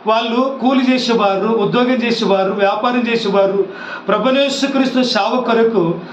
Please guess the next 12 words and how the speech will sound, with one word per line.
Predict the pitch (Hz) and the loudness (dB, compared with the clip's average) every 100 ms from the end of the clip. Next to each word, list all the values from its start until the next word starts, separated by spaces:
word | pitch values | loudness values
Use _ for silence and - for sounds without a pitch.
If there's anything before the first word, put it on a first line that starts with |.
| - | -14
సేవకులకి | - 190 208 240 247 226 226 | -4 -2 0 0 0 0 0
కానుకిస్తారండి. | 180 185 - 220 - 196 175 - - - - - - - - - | 0 -2 -2 -4 0 0 0 0 -4 -10 -18 -20 -20 -20 -12 -2
వాళ్ళ | 233 254 240 196 202 214 175 | 0 2 0 0 -2 -4 -4
డబ్బుని | 175 214 294 302 247 - - - - - - | -2 0 2 2 0 -2 -10 -16 -20 -12 -4
మనము | 190 226 220 202 | -2 0 0 0
దా-, | 190 196 - - - | 0 0 -2 -10 -2
దాచిపెట్టో, | 185 208 - 220 226 226 233 240 - - - | 0 0 -2 -2 0 0 0 -2 -8 -16 -4
సుఖభాగాలు | 240 240 262 254 240 208 | 0 2 2 0 0 0
అనుభవిస్తాను, | 185 202 226 - 240 226 226 233 - - - - - - | 0 0 0 0 0 2 2 -2 -6 -14 -18 -20 -20 -4
వాళ్ళ | 233 240 | -2 0
ఉసురు | 233 247 285 294 | 0 2 0 2
తగులుతుందండి. | 294 277 262 262 226 170 | 0 0 0 0 0 -4